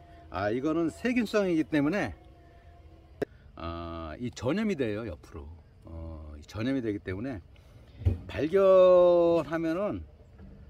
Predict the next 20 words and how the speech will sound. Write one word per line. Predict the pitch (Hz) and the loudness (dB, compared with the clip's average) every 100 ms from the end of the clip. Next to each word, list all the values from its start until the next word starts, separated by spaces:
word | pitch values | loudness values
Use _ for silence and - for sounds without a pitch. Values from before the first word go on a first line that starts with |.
| - | -20
그냥 | - 127 170 98 - - - - - - - | -8 -4 -4 -6 -16 -20 -20 -20 -20 -20 -6
빠른 | 214 220 226 | -2 0 -2
시간에, | - 202 190 139 151 123 - - - | -4 0 0 0 -6 -10 -14 -20 -8
빠른, | 87 208 196 - - - | -6 -4 -6 -10 -20 -10
발견한 | - 156 196 208 | -4 -2 0 -2
즉시 | - - - 202 | -4 -10 -8 -6
그냥, | 170 156 151 147 151 147 - - - - | -2 -2 -2 -2 -6 -8 -16 -20 -20 -20
어, | - 92 92 92 90 85 85 - - - - | -12 -8 -8 -8 -8 -8 -10 -14 -20 -20 -8
방제 | 127 160 160 165 147 120 | -4 0 2 2 2 0
물음병 | 143 160 180 170 156 143 139 | -2 -2 0 2 2 0 0
약 | 143 | 0
있거든요. | 104 104 135 120 123 143 - | -2 -8 -6 -4 -6 -10 -14
어, | - 101 104 101 | -12 -8 -8 -8
그 | 117 | -8
농협 | 101 117 139 | -6 -4 -4
같은 | 135 120 127 | -4 -6 -6
데 | 117 | -6
가면 | 110 110 | -6 -6
다 | 101 | -6
있습니다. | 92 - 107 92 | -6 -8 -8 -8